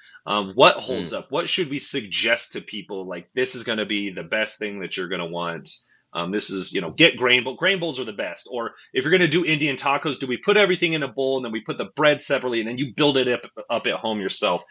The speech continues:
Speaker 1: and still kind of create
Speaker 2: Mm-hmm.
Speaker 1: that interactive, um, opportunity? So again, out of all the negatives of covid, for us specifically, I think that we were able to gain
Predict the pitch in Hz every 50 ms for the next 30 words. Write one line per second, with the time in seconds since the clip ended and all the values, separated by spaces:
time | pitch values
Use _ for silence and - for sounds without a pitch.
0 | - - - - - 107 - - 139 123 - 127 120 110 98 - - - 127 123
1 | 113 107 107 101 101 - - 120 113 107 104 - 104 104 107 107 - - 104 98
2 | 95 90 _ - _ _ _ _ _ _ _ _ _ 104 104 101 98 101 95 -
3 | 110 107 101 107 104 - - 113 113 139 151 165 190 214 208 _ _ _ _ _
4 | _ _ _ _ _ - - 180 180 165 160 156 160 202 190 156 151 147 147 151
5 | 135 175 180 170 170 156 131 127 131 156 147 160 151 143 139 120 123 104 - -
6 | 120 113 135 139 165 185 202 214 196 185 _ _ _ _ _ - 143 139 131 156
7 | 190 190 - - 131 - - - 123 - 165 160 - 185 185 175 139 131 131 -
8 | 147 123 131 113 110 117 117 117 92 107 110 104 101 95 87 82 110 104 104 107
9 | 107 104 104 101 101 98